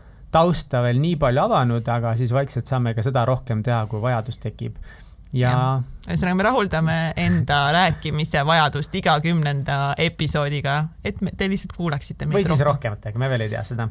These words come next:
Speaker 2: Jah,
Speaker 1: Aga me
Speaker 2: vaatame.
Speaker 1: rääkisimegi selles episoodis, eh, milline on minu viimane aasta olnud. Mul on üks elu kõige siukseid, ehm,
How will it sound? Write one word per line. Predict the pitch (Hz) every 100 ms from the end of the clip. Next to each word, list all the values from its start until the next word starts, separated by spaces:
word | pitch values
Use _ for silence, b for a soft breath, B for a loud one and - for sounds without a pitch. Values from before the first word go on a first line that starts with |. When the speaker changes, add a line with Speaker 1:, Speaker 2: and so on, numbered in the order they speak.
| -
Speaker 2:
Jah, | 185
Speaker 1:
Aga | 135
me | 143
Speaker 2:
vaatame. | 151 196
Speaker 1:
rääkisimegi | 190 185 123 127 123 127
selles | 151 151 123
episoodis, | 156 143 110 120 113 113 110 -
eh, | 113 110 113
milline | 127 180 170 127 117
on | 107
minu | 117 135 123 110 104 B B B B B B -
viimane | 180 180 139
aasta | 170 - 208
olnud. | 214 165
Mul | 151 139
on |
üks | 131 131
elu | 151 143
kõige | 123 131 120 110
siukseid, | 123 - 127 117 107 117
ehm, | 113 107 110 107 104